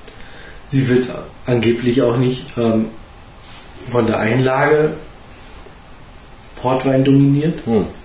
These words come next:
Speaker 1: sondern letztendlich, ähm,
Speaker 2: Vom Deckblatt halt, ne? Oder?
Speaker 1: Genau.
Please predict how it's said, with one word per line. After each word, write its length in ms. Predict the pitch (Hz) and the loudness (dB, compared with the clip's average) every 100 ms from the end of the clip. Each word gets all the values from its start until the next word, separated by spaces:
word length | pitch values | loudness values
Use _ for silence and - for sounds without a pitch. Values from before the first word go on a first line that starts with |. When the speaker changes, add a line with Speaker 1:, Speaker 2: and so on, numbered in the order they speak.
| - | -18
Speaker 1:
sondern 280 | - 120 113 117 | -2 2 4 4
letztendlich, 380 | 117 117 110 - | 2 0 -2 -2
ähm, 160 | 110 110 | 0 2
Speaker 2:
Vom 160 | 98 | 0
Deckblatt 420 | - - - 80 80 | 0 -4 -2 -2 -4
halt, 180 | 80 | -8
ne? 120 | 92 107 - - 90 | -8 -10 -12 -18 -4
Oder? 140 | 110 - - - - | -2 -2 -6 -20 0
Speaker 1:
Genau. 300 | 180 135 | 4 4